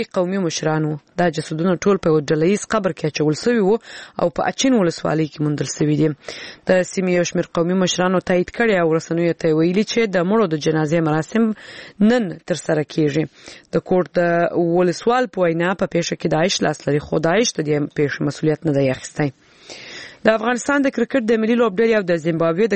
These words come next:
کرکټ د لوبډلې ترمنځ د پنځوسو اوورونو یوه ورځنۍ نړیواله مسابقه یا او ډي آی په شارجه کې اوس هم روانه ده. د افغانستان د کرکټ ملي لوبډله، پرته له دې چې د نن ورځې د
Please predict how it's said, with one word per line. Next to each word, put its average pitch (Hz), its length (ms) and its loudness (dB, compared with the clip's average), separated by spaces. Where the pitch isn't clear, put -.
کرکټ 170 260 -4
د 165 160 -2
لوبډلې 160 400 2
ترمنځ 165 320 2
د 165 120 0
پنځوسو 185 360 0
اوورونو 165 520 2
یوه 156 200 4
ورځنۍ 151 400 0
نړیواله 151 480 2
مسابقه 147 480 -2
یا 165 320 2
او - 200 2
ډي 151 200 0
آی 190 240 0
په 170 120 -8
شارجه 151 400 -2
کې 151 320 -4
اوس 160 200 -4
هم 196 120 0
روانه 170 380 2
ده. 175 100 -2
د 165 80 -2
افغانستان 156 560 -2
د 151 160 0
کرکټ 156 300 -4
ملي 151 140 2
لوبډله، 156 420 0
پرته 202 240 0
له 208 80 2
دې 220 200 0
چې - 60 -6
د 165 80 -2
نن 190 220 0
ورځې 170 160 0
د 165 100 2